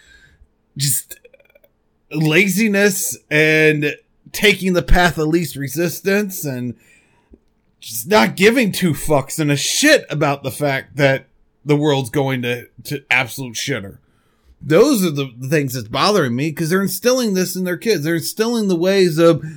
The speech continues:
"Well, you see, for each one of you I have, I get a tax break, so I had eight of you. So do the same thing."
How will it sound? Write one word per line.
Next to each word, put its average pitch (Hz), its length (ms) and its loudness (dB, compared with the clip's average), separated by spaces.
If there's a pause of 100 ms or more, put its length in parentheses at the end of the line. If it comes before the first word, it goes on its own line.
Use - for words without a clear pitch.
(120)
"Well, 214 260 6
you 196 140 2
see, 214 320 -2
for 160 160 -6
each 208 200 -2
one 196 160 0
of 185 80 0
you 170 160 2
I 139 120 0
have, 151 320 0
I 143 80 0
get 135 120 -2
a 117 60 -6
tax 151 380 -4
break, 120 320 -6
so 131 340 -4
I 147 120 -2
had 147 200 2
eight 151 220 4
of 113 60 -2
you. 101 260 -10 (400)
So 147 180 -2
do 196 220 2
the 175 100 2
same 151 320 0
thing." 139 320 -6